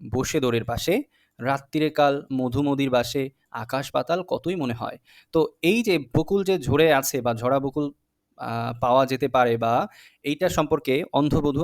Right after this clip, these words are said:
আগেই একটু, আহ, ধারণা করেছিলেন। কখন? রাতের বেলা। রাতের বেলা তিনি দরজার পাশে, দোর বলতে দরজা, দোরের পাশে বসে তিনি এই যে মানে চমৎকার যে মোহনীয় একটা মধুময় যে সুবাস এই ফুলের, সেটা তিনি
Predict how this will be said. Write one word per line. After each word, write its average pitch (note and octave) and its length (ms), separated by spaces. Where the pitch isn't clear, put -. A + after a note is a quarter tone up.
আগেই D3+ 320
একটু, D3+ 460
আহ, A#2 240
ধারণা B2+ 320
করেছিলেন। A#2 440
কখন? E3 360
রাতের B2+ 340
বেলা। A2+ 300
রাতের B2+ 260
বেলা E3 180
তিনি D#3 300
দরজার C#3 400
পাশে, A#2+ 260
দোর C3+ 280
বলতে C#3 260
দরজা, A#2+ 400
দোরের C#3 280
পাশে G3+ 360
বসে C#3 400
তিনি C#3+ 340
এই C#3+ 120
যে D3+ 280
মানে C3 220
চমৎকার E3+ 440
যে D3+ 120
মোহনীয় D3+ 440
একটা C3+ 200
মধুময় C#3+ 460
যে C3 100
সুবাস C3 640
এই B2 140
ফুলের, C3 360
সেটা C#3 300
তিনি C#3 240